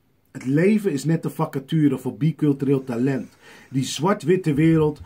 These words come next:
mag beschreven met de kleurrijke pen. Een variant op een visie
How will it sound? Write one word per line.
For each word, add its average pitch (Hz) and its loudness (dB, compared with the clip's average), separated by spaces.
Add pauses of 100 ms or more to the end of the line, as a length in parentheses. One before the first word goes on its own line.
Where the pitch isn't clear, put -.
(120)
mag 139 -2
beschreven 151 -2
met 147 -6
de 135 -10
kleurrijke 151 -2
pen. 135 -4 (460)
Een 127 -8
variant 147 0
op 123 -8
een 123 -6
visie 139 -6